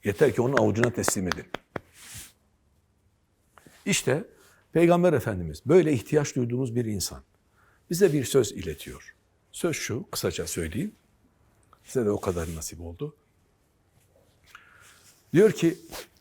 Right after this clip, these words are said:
hatta bir meclis ortamı yine, sahabeler oturuyorlar. Onunla yakın ilişki içinde yaşayan kimseler zamanla Muhammed Aleyhisselam'ın değer ve kıymetinin ne kadar büyük olduğunu fark ettiler.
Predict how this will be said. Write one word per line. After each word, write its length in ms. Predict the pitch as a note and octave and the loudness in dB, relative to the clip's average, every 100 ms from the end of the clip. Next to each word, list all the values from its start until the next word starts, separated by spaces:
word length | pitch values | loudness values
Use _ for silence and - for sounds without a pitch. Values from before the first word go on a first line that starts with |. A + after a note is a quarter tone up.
| _ _ | _ _
hatta 460 | E3 D#3+ E3 C#3 D3+ | 0 2 2 2 0
bir 100 | D#3+ | 0
meclis 480 | C3+ B2 F3+ - | 0 0 -2 -4
ortamı 440 | - A#2+ - F#2+ F2 | -2 -2 -2 -6 -6
yine, 320 | D2+ G2+ F#3+ - _ _ _ _ _ _ _ _ | -10 -10 -10 -14 _ _ _ _ _ _ _ _
sahabeler 460 | - - C3+ C#3+ D3+ | -8 0 2 4 4
oturuyorlar. 720 | C#3 - D#3 E3 E2+ D2+ - _ _ _ _ _ _ _ _ - | 2 0 0 0 -2 -6 -12 _ _ _ _ _ _ _ _ 2
Onunla 380 | - E3 D3 C3 | 2 2 2 2
yakın 420 | A2+ - G#3 F3+ | 2 2 0 0
ilişki 480 | B2 A2 G2+ - A2+ | -2 -4 -4 -4 -4
içinde 520 | - A2 G2+ G2 F2 _ _ | -4 -4 -4 -4 -6 _ _
yaşayan 480 | G2+ G#2 - C3+ D3 | -4 -2 -2 -2 -4
kimseler 720 | B2 A2+ G2+ A2+ B2 D#3+ - _ _ _ _ _ _ _ - | -6 -8 -6 -6 -4 -6 -10 _ _ _ _ _ _ _ -8
zamanla 560 | - C3+ D#3 D3 C3+ | 0 0 0 -2 -2
Muhammed 380 | C3 A#2+ B2 B2 | -2 -4 -4 -4
Aleyhisselam'ın 800 | A#2+ A#2 G#2 - A2 A2 A#2 F#2 | -4 -4 -2 -2 -2 -4 -6 0
değer 300 | G#2 A#2+ A2+ | 0 0 -4
ve 140 | G#2+ | -8
kıymetinin 720 | - G#2 G2+ F#2+ G#2 A2 F#2+ | -6 -6 -4 -6 -8 -10 -6
ne 120 | A#2 - | -4 -4
kadar 360 | A2 G#2+ G2 | -6 -6 -6
büyük 340 | G2 A#2 - - | -4 -4 -4 -6
olduğunu 520 | G2 G2 F#2 G#2+ A#2 | -4 -4 -8 -8 -12
fark 360 | - G#2+ G2+ - | -8 -6 -6 -10
ettiler. 640 | - - - - - - | -16 -14 -16 -16 -20 -20